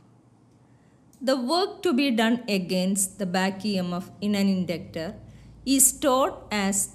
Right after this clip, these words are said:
magnetic potential energy. ഈ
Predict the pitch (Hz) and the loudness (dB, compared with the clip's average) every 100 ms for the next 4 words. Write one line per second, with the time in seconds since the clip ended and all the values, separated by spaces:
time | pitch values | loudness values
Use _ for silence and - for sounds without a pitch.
0 | 208 208 214 220 240 302 294 190 180 - | -2 2 2 2 0 2 0 0 -6 -6
1 | 220 180 165 165 156 156 151 - - - | -6 -4 -6 -8 -10 -10 -10 -12 -14 -16
2 | - - _ _ _ _ _ _ _ _ | -18 -20 _ _ _ _ _ _ _ _
3 | _ _ _ _ - - - - 302 | _ _ _ _ -20 -20 -20 -8 0